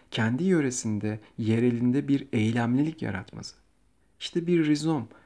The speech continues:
bir kök sap bitki gibi. Yatay bir düzlemde genişleyen ve her yerde farklı özellikler oluşturarak çoğalan bir yaşamsallık. Kastettiğim, e, böyle bir büyüme. Kendiliğinden bir büyüme.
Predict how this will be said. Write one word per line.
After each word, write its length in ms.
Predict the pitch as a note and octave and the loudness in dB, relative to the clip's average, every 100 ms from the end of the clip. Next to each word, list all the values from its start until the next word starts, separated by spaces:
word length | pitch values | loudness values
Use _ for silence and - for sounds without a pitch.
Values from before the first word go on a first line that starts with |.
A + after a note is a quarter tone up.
| - | -8
bir 220 | A#2 C3 | -2 -2
kök 280 | - F3+ F#3 | -4 -10 -10
sap 220 | - B2 B2 | -6 -6 -6
bitki 320 | A#2 - - C#3 | -12 -12 -12 -8
gibi. 180 | G2+ - _ _ _ _ _ - - - _ | -8 -10 _ _ _ _ _ -20 -20 -20 _
Yatay 460 | F#2+ G#2 - F3 D3+ | -8 -6 -4 -4 -2
bir 100 | B2 | -2
düzlemde 540 | A2+ G#2+ G#2+ G#2 B2+ | -4 -2 0 0 0
genişleyen 760 | C#3+ A2 G#2 - - G2+ C#3 F3 _ _ _ - | 2 2 2 -2 -4 -4 -4 -6 _ _ _ -4
ve 180 | F3 E3 - _ _ _ | -2 -2 -10 _ _ _
her 220 | - G#3+ | -6 -2
yerde 400 | G#3 E3+ D#3+ G#3 | 0 0 0 -2
farklı 580 | - D3+ C#3 - A#3 - - | -4 -4 -4 -2 -4 -4 -2
özellikler 720 | C3 C3+ C#3+ - D#3 - F#3+ | 0 0 -2 -4 -8 -2 0
oluşturarak 840 | F#3 C#3 B2+ - D3 E3 F3 B2+ | 2 0 0 -4 0 4 4 2
çoğalan 480 | - G#2+ G2+ F#2+ F#2+ | -2 -4 -2 -4 -4
bir 80 | G2 | -4
yaşamsallık. 920 | F#2+ F#2+ - - G#2 - - - - - _ _ _ _ _ _ _ _ _ _ - | -4 -6 -8 -10 -12 -14 -16 -18 -20 -20 _ _ _ _ _ _ _ _ _ _ -10
Kastettiğim, 640 | A3 - D3 - B2 B2 - _ _ - | -8 -6 -6 0 0 0 -4 _ _ -8
e, 40 | G#2+ G#2 - A2+ | -4 -4 -6 -2
böyle 320 | C3 F3 C#3+ G#2 | 2 4 2 -2
bir 160 | G2+ | -8
büyüme. 280 | G2 - - - _ _ _ _ _ | -10 -16 -18 -20 _ _ _ _ _
Kendiliğinden 760 | - A#2 B2 C#3 D3 E3 E3+ A#2+ | -6 -4 0 0 2 0 0 -2
bir 140 | G2 | -4
büyüme. 300 | - - - | -10 -14 -16